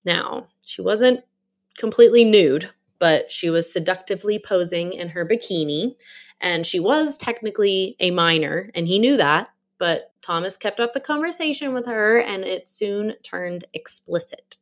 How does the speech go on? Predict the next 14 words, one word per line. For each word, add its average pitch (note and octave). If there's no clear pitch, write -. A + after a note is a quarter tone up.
And E3+
within A3+
a D4+
few D#4
months D4+
of D4+
chatting, G3
Jessie G3
considered G#3+
Tommy E3+
to E3
be D#3
her G3+
boyfriend. -